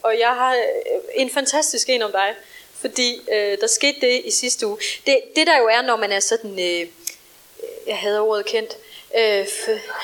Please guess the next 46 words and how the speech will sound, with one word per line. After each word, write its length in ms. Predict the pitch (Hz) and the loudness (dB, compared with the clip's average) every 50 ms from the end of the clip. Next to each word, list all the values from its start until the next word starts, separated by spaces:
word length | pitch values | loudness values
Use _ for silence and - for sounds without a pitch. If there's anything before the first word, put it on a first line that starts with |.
| - - | -8 -4
fordi 340 | - - 277 254 262 240 247 | -2 0 0 0 0 2 2
I 40 | 277 | 2
sidder 200 | 262 262 247 220 | 4 4 4 2
og 60 | 214 | 2
tænker, 160 | 214 208 196 | 0 -2 0
"Hvem 160 | 185 190 190 | 0 0 2
er 120 | 185 185 196 | 2 2 2
du?" 160 | 226 233 220 - - - - - | 2 0 0 -4 -8 -14 -14 -8
Og, 380 | - - 240 240 240 226 226 233 | 0 4 6 6 6 8 8 8
øh, 340 | 240 247 247 254 254 254 302 - - - - - - - - - - - - - - - - - - - - - - - - 330 320 320 - 262 | 8 8 8 8 8 6 6 4 0 -2 -2 0 0 2 2 2 2 2 2 2 2 2 0 0 0 0 0 2 2 0 0 0 0 2 4 4
øh, 320 | 254 247 240 240 233 233 226 233 | 6 6 6 6 6 4 2 2
men, 180 | 254 254 254 247 240 - - 269 | 2 2 2 2 -2 -8 -6 0
men, 180 | 262 254 254 254 - | 2 2 2 0 0
men 120 | 262 262 269 | 0 2 2
nogle 140 | 285 294 | 2 4
gange, 140 | 294 311 311 | 4 2 2
så 120 | 311 349 - | 2 0 2
bliver 140 | 294 302 | 2 2
man 160 | 277 269 254 254 | 4 2 2 2
jo 120 | 262 262 | 2 2
interviewet 500 | 262 254 233 - 254 285 302 277 226 208 | 2 2 0 0 2 2 2 2 2 0
til 100 | - 196 | 0 0
ting, 200 | - 202 196 190 | 0 0 0 -2
øh, 360 | - - - - 214 202 185 185 | -4 -8 -6 -2 0 2 2 2
af 300 | - 185 196 180 - - | 4 2 2 0 0 -4
journalister 440 | 202 202 196 202 226 226 - - 196 | -4 -2 0 0 0 0 0 0 0
og 80 | 175 175 | -2 -2
sådan 80 | 180 | -2
noget, 140 | 185 185 190 | -2 -2 0
og 40 | 190 | 0
det 80 | 233 247 | 0 0
kan 120 | 240 240 | 0 0
sådan 140 | 208 - 220 | -2 -2 0
set 160 | - 233 226 | 0 0 0
være 100 | 202 196 | 0 -2
meget 180 | 190 190 202 220 | 0 0 -2 0
sjovt. 280 | - 214 196 196 - - | 0 0 0 0 -2 -4
Og 140 | - 208 | -4 -2
så 120 | - - 269 | 0 0 2
var 100 | 262 262 | 2 4
der 80 | 254 | 2
en, 220 | 233 233 233 226 220 | 2 0 -2 -2 0
øh, 180 | 208 202 190 | 2 2 2
journalist, 560 | 190 190 - - 220 214 214 240 262 - - - | 2 0 0 0 0 0 0 2 0 0 0 0
der, 360 | 214 202 185 180 175 175 175 - - - - - | 0 2 2 2 2 2 2 0 0 -2 -2 0
fra 300 | - 196 175 175 185 | 0 2 2 2 0